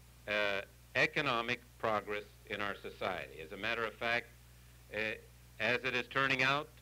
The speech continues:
uh, the areas in, of our country now that are prospering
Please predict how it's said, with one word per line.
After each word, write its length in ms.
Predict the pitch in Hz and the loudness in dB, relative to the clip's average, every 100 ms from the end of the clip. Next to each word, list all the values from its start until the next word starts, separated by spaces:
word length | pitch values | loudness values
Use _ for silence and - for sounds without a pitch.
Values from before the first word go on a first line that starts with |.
| - - - - - | -20 -20 -20 -20 -8
uh, 200 | 104 104 - 95 | -4 -4 -6 -6
the 180 | 107 117 | 0 4
areas 420 | 156 156 147 135 | 6 6 4 2
in, 100 | 131 131 - 117 | -2 -2 -4 -4
of 120 | 113 | 2
our 160 | 127 120 - - | 2 2 -8 -14
country 440 | - 170 - 127 117 | 0 0 0 -2 2
now 260 | 117 127 | 2 0
that 140 | 120 117 | 0 2
are 120 | 117 | 0
prospering 680 | - 151 123 - 90 87 | 2 2 2 -2 -10 -8